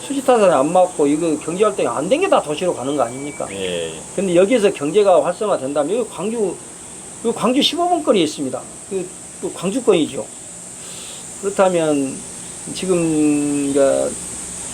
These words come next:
Speaker 1: 말하자면 찹쌀을 안, 찹쌀 수확이 안 나오니까 못 살을 순 거예요, 못 나락을.
Speaker 2: 예.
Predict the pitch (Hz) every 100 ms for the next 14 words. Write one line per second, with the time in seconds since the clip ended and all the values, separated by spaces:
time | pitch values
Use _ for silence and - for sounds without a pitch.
0 | - - 139 143 135 131 127 - - 214
1 | 262 202 151 143 160 - - 247 247 -
2 | 240 196 135 147 156 143 131 156 185 127
3 | 127 - 185 139 - 196 156 - 131 139
4 | 135 123 139 180 - 101 87